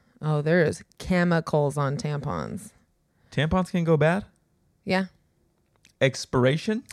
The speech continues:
Speaker 1: I don't think they expire, but if you, like, dump an old tampon into, like, a glass of water just to see what happens, it, like, falls apart. It, like, disintegrates. That's why they say that they're flushable. They're not. Don't,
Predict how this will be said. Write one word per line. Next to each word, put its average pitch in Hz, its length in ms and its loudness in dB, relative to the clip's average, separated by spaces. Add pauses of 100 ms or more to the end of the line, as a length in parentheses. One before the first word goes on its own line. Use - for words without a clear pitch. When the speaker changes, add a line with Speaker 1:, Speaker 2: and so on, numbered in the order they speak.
(180)
Speaker 1:
I 262 80 2
don't 294 140 2
think 254 100 4
they 196 120 6
expire, 190 720 4
but 220 160 4
if 202 180 2
you, 214 320 0 (240)
like, 185 320 4
dump 180 320 6
an 196 100 2
old 180 300 0
tampon 190 440 2
into, 180 140 0
like, 160 120 0
a 170 60 -16
glass 156 260 0
of 165 80 2
water 151 240 6
just 151 180 -6
to 156 60 -14
see 160 140 -4
what 160 100 0
happens, 165 340 -2
it, - 40 -2
like, 123 200 -4
falls 143 280 2
apart. 110 380 0 (1120)
It, 180 60 -2
like, 170 180 4
disintegrates. 156 920 -2 (1600)
That's 190 140 -2
why 196 120 6
they 175 180 6
say 175 180 4
that 165 180 2
they're 147 120 4
flushable. 185 560 2
They're 202 120 2
not. - 400 0
Don't, 208 260 6